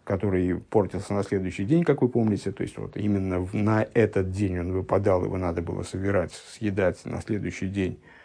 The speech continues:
Евреи уверенно получали от Всевышнего новую порцию пропитания. Так может, и здесь так же. Это интерес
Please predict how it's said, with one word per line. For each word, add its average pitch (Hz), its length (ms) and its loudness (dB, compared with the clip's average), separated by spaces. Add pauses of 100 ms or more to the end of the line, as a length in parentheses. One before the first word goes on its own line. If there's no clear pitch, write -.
(360)
Евреи 104 440 4
уверенно 101 580 6
получали 92 560 0
от - 140 -4
Всевышнего 95 680 -6
новую 95 340 0
порцию 98 340 -2
пропитания. 127 540 2
Так - 160 0
может, 123 240 2
и 127 60 2
здесь 202 260 0
так 156 260 4
же. 123 160 -4 (2000)
Это 127 300 8
интерес 123 680 8